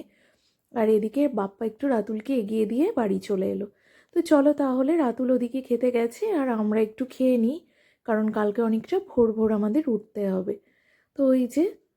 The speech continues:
আমরা রাতে দুটো করে ডিম নিয়ে নিলাম, কারণ রাতুল তো খায়নি, আর আমাদের তো এবেলা শুদ্ধ বানানো ছিল,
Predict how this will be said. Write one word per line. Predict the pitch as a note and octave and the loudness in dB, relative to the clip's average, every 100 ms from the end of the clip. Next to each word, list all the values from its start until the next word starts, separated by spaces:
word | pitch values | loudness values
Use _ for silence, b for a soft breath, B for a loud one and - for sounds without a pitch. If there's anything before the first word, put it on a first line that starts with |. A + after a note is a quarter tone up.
| _ - | _ -4
আমরা | A3+ A3+ | -2 0
রাতে | A3 G#3+ D4 | 0 0 -2
দুটো | C4 G#3 A#3 | -2 0 2
করে | A#3 A#3 | 4 4
ডিম | A3 A3 | 0 0
নিয়ে | A3 A3 | 0 0
নিলাম, | G#3+ G#3 G#3+ C#4 | 0 -2 -4 -6
কারণ | C#4+ A3 A#3 | -6 -4 -2
রাতুল | A3+ A3 C4 A#3+ | -2 -2 -2 -2
তো | C4+ | -2
খায়নি, | B3+ C4 B3+ B3 - b b b B3 | 0 -2 0 -2 -6 b b b -6
আর | A#3 | -2
আমাদের | A3+ A#3 A#3+ A#3+ | 0 0 0 0
তো | B3+ | -2
এবেলা | A3+ A#3 B3 | 0 0 -2
শুদ্ধ | - B3+ G#3+ | -4 -6 -6
বানানো | B3 A#3+ A#3+ A#3 A3+ | -4 -2 -2 -2 -4
ছিল, | - G#3 | -4 -6